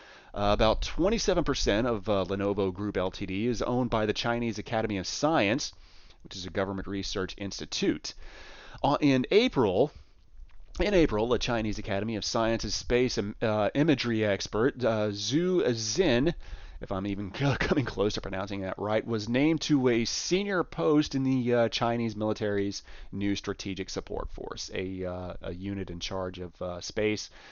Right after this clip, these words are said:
cyber, and electronics warfare. China has been linked by the National Security Agency to, uh, large-scale cyber spying against both the Pentagon and American and foreign defense contractors.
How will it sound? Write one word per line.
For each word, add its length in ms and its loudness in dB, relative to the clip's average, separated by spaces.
cyber, 440 -2
and 80 -8
electronics 640 -8
warfare. 640 4
China 420 6
has 160 4
been 160 4
linked 300 2
by 140 4
the 80 0
National 320 0
Security 420 0
Agency 520 2
to, 440 2
uh, 100 4
large-scale 800 2
cyber 360 2
spying 460 2
against 300 -2
both 140 2
the 60 -6
Pentagon 440 0
and 100 0
American 440 -2
and 120 -6
foreign 320 -2
defense 400 -4
contractors. 960 -2